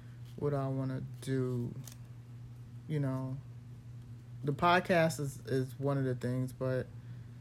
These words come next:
I still have to figure out, it's not even figuring out, it's just letting what I've learned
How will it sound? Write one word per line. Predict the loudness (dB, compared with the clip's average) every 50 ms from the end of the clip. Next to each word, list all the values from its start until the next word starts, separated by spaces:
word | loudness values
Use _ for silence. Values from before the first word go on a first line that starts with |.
| -12 -12 -10 -12 -12 -12 -12 -14 -12 -12 -12 -12 -12 -12 -12 -12 -10 -10 -12 -10 -12 -6 2 2
I | 2 4
still | 2 0 4 8 8 10 10 10 8 8 6 6 2 0 0 2
have | 2 2 2 2
to | -2
figure | 0 2 2 2 4 4 2
out, | 2 2 2 0 0 -2 -4 -6 -10 -12 -12 -12 -12 -12 -12 -12 -12 -12 -14 -14 -14 -14 -12 -12 -12 -12 -12 -12 -12 -12 -14 -12 -12 -12 -10 -10 -6 4 4
it's | 4 6
not | 6 6 8 8
even | 8 6 6 2
figuring | 2 4 4 4 6 6 6 4 4 4
out, | 4 2 2 2 2
it's | 2 2 2
just | 2 2 2
letting | 4 4 6 8 8 8 8 6 4 4 4 2 2 0 0 -2 -4 -6 -10 -10 -10 -4
what | 2 4 6 8
I've | 8 6 6 4
learned | 4 4 4 4 4 4 4 4 4 2 2 2 0 0 -2 -4